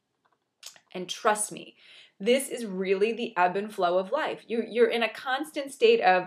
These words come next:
"I'm doing amazing, I'm totally rocking it as a mom, I'm totally rocking it as an entrepreneur, I'm totally rocking it as a partner,"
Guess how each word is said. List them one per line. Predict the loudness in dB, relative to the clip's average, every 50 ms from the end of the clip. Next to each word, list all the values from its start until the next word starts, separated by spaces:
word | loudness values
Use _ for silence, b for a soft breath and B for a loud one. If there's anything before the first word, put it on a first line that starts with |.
| -2 -2
"I'm | -2 0 0 0
doing | 0 0 2 2 0
amazing, | -2 2 2 2 4 4 2 2 4 4 4 4 4 2 0 -2
I'm | -6 -6 -2
totally | 2 4 4 4 4 0 0
rocking | 2 6 8 8 8 8 6 0 0
it | 0 2 2
as | 2 0 0
a | -2
mom, | -2 2 2 2 2 2
I'm | -2 -2
totally | 0 0 0 0 0 0 2
rocking | 4 6 6 6 6 4 -2 -4 -2
it | 0 4 4
as | 4 2 2
an | -2
entrepreneur, | -2 -4 -4 -6 -10 -10 -8 -4 -2 0 0 0
I'm | 0 -2
totally | -4 0 0 2 2 2
rocking | 0 0 2 2 2 2 0 -2 -4 -2 0
it | 2 2
as | 4 4 2 2 0
a | -4
partner," | -2 2 2 2 2 2 0 0 0 0 0